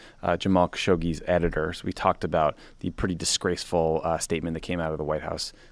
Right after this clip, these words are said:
last week about Saudi Arabia and how they will pay no cost for murdering a journalist. Uh, and then I talked to Jared Holt from Right Wing Watch about all the work he does to keep track of the, uh, maga,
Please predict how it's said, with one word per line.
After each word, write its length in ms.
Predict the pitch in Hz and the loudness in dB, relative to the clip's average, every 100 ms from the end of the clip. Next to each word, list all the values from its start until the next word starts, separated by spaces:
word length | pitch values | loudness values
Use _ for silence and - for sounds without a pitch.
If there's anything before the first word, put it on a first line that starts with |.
| - | 0
last 320 | 92 82 - | 2 2 4
week 380 | 135 156 - - - - | 4 4 0 -12 -18 -2
about 180 | 98 90 | 0 4
Saudi 300 | 107 92 87 | 6 6 6
Arabia 520 | 104 113 107 104 101 | 6 8 8 8 8
and 140 | 95 | 6
how 160 | 85 85 | 4 2
they 140 | 85 | 2
will 180 | 82 82 | 2 0
pay 260 | - - 85 | -2 -4 -2
no 200 | 82 80 | 0 -2
cost 440 | - 82 82 - | -2 -2 -2 -6
for 440 | - 90 82 82 - - - | -6 -2 0 0 -2 -16 -8
murdering 500 | - 92 90 85 82 - | 2 2 4 0 -2 -4
a 40 | |
journalist. 460 | 92 87 101 - - | 0 2 0 -2 4
Uh, 200 | 101 95 101 | 8 10 10
and 100 | 104 | 8
then 80 | |
I 60 | 98 | 6
talked 260 | - 101 - | 6 4 4
to 80 | 90 | 4
Jared 260 | 107 95 | 6 8
Holt 140 | 98 98 | 6 2
from 140 | 90 | 2
Right 180 | 90 90 | 4 4
Wing 200 | 87 85 | 4 2
Watch 240 | 80 76 | 2 0
about 160 | 90 87 | 2 4
all 80 | 85 | 4
the 80 | |
work 220 | 85 80 - | 2 -2 -2
he 100 | 87 | -2
does 320 | 78 76 - - - | 0 -2 -6 -16 -20
to 80 | - | -20
keep 220 | - 101 | -10 -8
track 380 | - 92 80 - - | -2 2 2 0 -2
of 300 | 85 78 82 | 0 0 -2
the, 280 | 80 78 - - - - - - | -4 -4 -8 -18 -20 -20 -20 -4
uh, 340 | 95 82 78 - - - | 2 4 2 -2 -12 4
maga, 580 | 120 113 107 107 98 | 8 10 10 10 8